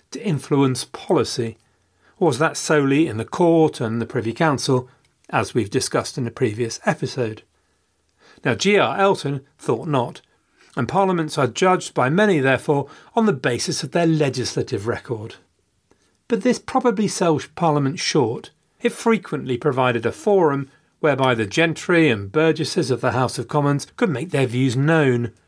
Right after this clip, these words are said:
which they did, the Queen's irritation about marriage, and with some success later in the reign about monopolies. And argument and disagreement took place in debate, and furthermore, the Gen Pub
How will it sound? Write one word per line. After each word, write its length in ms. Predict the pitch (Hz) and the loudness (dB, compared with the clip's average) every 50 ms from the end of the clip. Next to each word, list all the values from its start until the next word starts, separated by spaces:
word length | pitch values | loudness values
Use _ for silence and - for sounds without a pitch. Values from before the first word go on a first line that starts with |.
| - | -4
which 180 | - 220 - - | -2 0 0 2
they 120 | 247 226 | 2 2
did, 300 | - 196 165 120 104 - - _ _ _ - - - | 2 2 0 -2 -2 -6 -12 _ _ _ -12 -6 -4
the 60 | 131 | -4
Queen's 300 | - - 156 131 117 120 | -2 0 0 0 0 -2
irritation 680 | 269 185 113 113 113 - 196 220 196 196 - 127 131 143 | -2 -2 0 0 0 0 0 2 2 0 -2 -4 -6 -6
about 260 | 135 - - - 254 | -6 -6 -6 -4 0
marriage, 580 | 233 233 254 254 202 135 120 120 120 - - - _ - - _ _ - | 0 2 4 4 4 4 2 0 -2 -6 -10 -14 _ -20 -20 _ _ 0
and 120 | - 208 196 | 2 4 4
with 100 | 226 214 | 4 2
some 260 | - - 247 240 226 | 2 2 0 2 0
success 600 | - - 151 - - - 254 226 127 - - - | 0 -4 -4 -4 -2 0 2 2 2 0 -2 0
later 360 | 170 170 190 196 190 - - 113 | 2 4 4 2 2 -2 -6 -10
in 80 | 107 107 | -8 -8
the 80 | 110 | -4
reign 340 | 107 120 123 135 135 135 131 - - | -2 0 0 2 0 0 -2 -4 -6
about 280 | 160 123 107 104 120 139 | -4 -4 -4 -4 -4 -2
monopolies. 800 | 123 120 135 143 143 - - - 104 95 101 110 - - - _ _ _ _ _ _ _ _ _ _ _ _ _ _ _ _ _ _ - | -2 0 2 2 2 0 -2 -6 -6 -6 -6 -8 -8 -10 -12 _ _ _ _ _ _ _ _ _ _ _ _ _ _ _ _ _ _ -4
And 280 | - 135 165 180 180 180 - _ - - - _ - | 0 0 0 0 0 -4 -8 _ -20 -20 -20 _ -8
argument 560 | - 98 120 131 127 127 139 151 139 104 - | -4 0 0 2 2 2 2 2 0 0 -2
and 140 | 151 135 110 | -2 -2 -2
disagreement 800 | 127 - - - 135 110 120 147 170 180 160 123 113 113 - - - | -2 -4 -4 -4 -4 -2 0 0 2 2 2 0 -2 -4 -8 -12 -10
took 240 | - - 151 - - | -8 -8 -8 -8 -6
place 340 | - - 208 180 127 120 - | -2 2 2 2 2 0 -2
in 260 | 220 190 127 110 107 | -6 -6 -6 -6 -4
debate, 440 | 104 135 - 226 220 180 151 165 - - - - - _ - | -4 -2 0 2 2 2 0 -2 -6 -14 -20 -20 -20 _ -2
and 140 | 220 214 - | -2 0 2
furthermore, 560 | - 240 220 170 180 175 175 170 170 165 170 - - - - - | 2 2 2 2 0 0 0 0 0 -2 -4 -8 -16 -20 -8 -4
the 100 | - 175 | -4 -4
Gen 400 | 120 - 156 151 156 156 151 139 | -2 0 0 2 2 2 0 -2
Pub 380 | - - 131 123 104 101 101 | -4 -2 -2 -2 -2 -2 -4